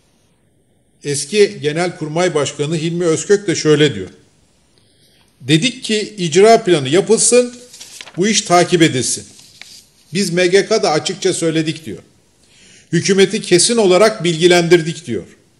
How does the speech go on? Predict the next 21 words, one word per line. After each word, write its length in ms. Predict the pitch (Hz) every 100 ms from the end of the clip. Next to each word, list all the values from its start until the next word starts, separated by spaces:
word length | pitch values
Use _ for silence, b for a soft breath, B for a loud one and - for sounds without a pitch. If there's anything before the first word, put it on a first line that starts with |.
| _ _ b b b _
"Durum 320 | 170 208 208
iyi 340 | 202 190 208 175
değil." 320 | 185 208 196
dedik 360 | 180 147 - -
diyor. 220 | 110 190 - _ _ _ _ _ _ _ _ _ _ _ _ _ _ _ _ _ _ _
Açıkça 440 | 156 156 180 143
söyleyeyim 460 | - 123 113 113 107
diyor 180 | 110 110
ondan 260 | 110 113
sonra, 420 | 113 123 151 185
pek 200 | 175 170
fazla 360 | - 120 104 110
bir 60 | 120
şey 180 | 143
yapıldığını 480 | 120 110 110 107 127
görmedik. 480 | 156 139 107 90 - _ _ _
Kim 360 | - 175 196 185 _
fetö'nün 380 | - 135 127 123
üstünü 320 | 117 - 127
örtmeye 380 | 123 117 127 120
çalışmış? 540 | 117 113 - _ -